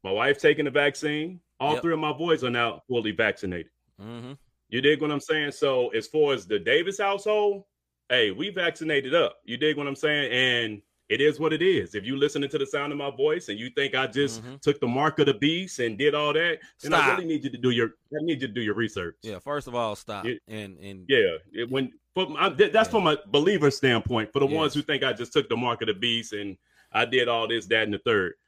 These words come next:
Speaker 1: I
Speaker 2: Come
Speaker 1: saw
Speaker 2: on,
Speaker 1: too
Speaker 2: man.
Speaker 1: many people lose their life to this, to, to, to the
Speaker 2: Mm-hmm.
Speaker 1: coronavirus. And you can
Speaker 2: Mm-hmm.
Speaker 1: say that's conspiracy. You know what I'm saying? Um,
Speaker 2: What up, Chip?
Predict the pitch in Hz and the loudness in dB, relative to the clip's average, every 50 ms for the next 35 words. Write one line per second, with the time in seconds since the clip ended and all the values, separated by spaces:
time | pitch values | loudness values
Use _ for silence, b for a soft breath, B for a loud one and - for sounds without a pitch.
0 | _ _ _ - 139 - - 175 165 160 - 180 170 170 165 151 - - 175 165 | _ _ _ -8 -8 -4 -2 -4 -4 0 0 0 0 0 0 -2 -2 -2 -4 -4
1 | 156 - 139 131 120 120 117 - _ _ _ _ 104 117 147 151 147 135 117 135 | 0 0 0 0 0 -2 -8 -14 _ _ _ _ -4 -2 0 2 2 2 2 2
2 | 131 120 117 120 123 113 98 98 95 - - _ _ _ _ _ _ _ _ _ | 2 2 2 2 2 0 0 0 -4 -8 -16 _ _ _ _ _ _ _ _ _
3 | _ _ _ _ _ _ _ _ _ _ - 156 143 135 123 110 - 120 - _ | _ _ _ _ _ _ _ _ _ _ 0 2 4 4 4 4 0 -8 -16 _
4 | - - 139 120 - - 143 123 107 110 117 139 123 113 113 110 - - 120 120 | 2 4 4 4 4 2 0 0 0 0 0 0 0 0 -2 -4 -4 -4 -2 -2
5 | 123 113 104 98 87 95 90 85 - - - - - _ _ _ _ _ _ - | 0 -2 -2 -2 -2 -2 -2 -2 -4 -8 -14 -20 -20 _ _ _ _ _ _ -2
6 | 110 117 131 170 165 165 160 151 - 156 143 139 135 143 151 147 - 143 127 - | -2 0 0 0 0 0 0 2 2 4 4 6 4 4 2 0 0 -2 -2 -2
7 | - 147 156 151 139 104 - 127 139 151 151 151 147 139 - - 151 151 151 147 | 0 4 4 4 4 2 0 -4 -4 -2 -2 0 -2 -2 0 0 2 2 2 2
8 | 131 98 127 131 127 120 107 98 160 151 - - 170 175 196 - | 0 0 2 2 2 2 2 0 0 -2 -2 -2 -2 -2 -2 -2